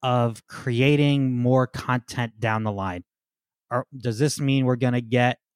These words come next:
like, another show? M-, maybe not. But, you know, in a blink of an eye, A E W has content on three nights a week now,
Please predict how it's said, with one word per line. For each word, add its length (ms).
like, 260
another 960
show? 640
M-, 100
maybe 360
not. 260
But, 420
you 120
know, 280
in 120
a 60
blink 280
of 120
an 100
eye, 360
A 140
E 60
W 320
has 200
content 420
on 140
three 260
nights 200
a 60
week 300
now, 200